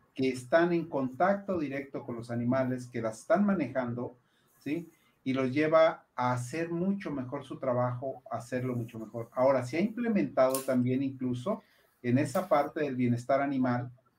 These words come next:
Fíjense qué tan importante es en la parte de cerdos, que muchas granjas tienen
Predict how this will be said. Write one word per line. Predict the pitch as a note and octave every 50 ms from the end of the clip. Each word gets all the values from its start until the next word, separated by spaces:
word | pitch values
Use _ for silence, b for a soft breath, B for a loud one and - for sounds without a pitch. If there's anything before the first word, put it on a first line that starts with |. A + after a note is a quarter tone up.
| _ _
Fíjense | D3 D#3 F3+ F3 F3 F3 D3
qué | - D3+
tan | - E3 D#3+ D#3
importante | D3 B2+ - B2 A#2+ A#2+ - C3+ C3+ - B2
es | B2 -
en | C#3 C3
la | B2 A#2+
parte | - B2+ B2 B2 B2 C3+
de | B2
cerdos, | B2 - D3 C#3+ C#3 B2 A#2+ -
que | - C3
muchas | B2+ D#3 G3 G3+ G3 A#3+ A3 G3+
granjas | F#3 D#3+ D3+ D3 D3 - D3+ D#3 D#3 - _ _ b b b b b b b b _ _ _ -
tienen | E3+ F3 F#3 G3 G3 F#3+ F#3+ F#3+ G3 -